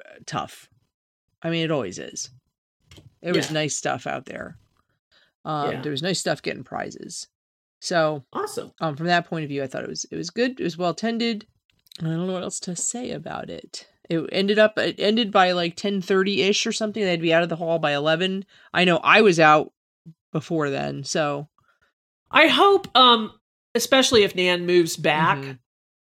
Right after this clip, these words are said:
Speaker 2: I hope that they allow Breakables to happen earlier in the day. I think, you know, it, no, it s-, started happening at night because of
Speaker 1: Well,
Speaker 2: Nan.
Speaker 1: it's happened, it started at two o'clock in the afternoon.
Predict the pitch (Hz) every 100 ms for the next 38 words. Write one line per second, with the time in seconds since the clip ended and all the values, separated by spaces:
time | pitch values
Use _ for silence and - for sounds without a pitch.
0 | - 226 254 254 233 226 202 185 180 170
1 | 175 165 170 170 147 156 156 143 143 135
2 | 131 123 113 110 117 107 113 143 175 170
3 | - - - - _ _ _ - 214 185
4 | - 196 190 202 220 220 214 202 - -
5 | - - - - 262 285 277 226 208 208
6 | 196 180 156 156 156 156 - _ _ _
7 | _ _ - - 190 156 190 247 247 -
8 | 285 277 302 - - 240 226 - 233 208
9 | 160 - - 120 - - -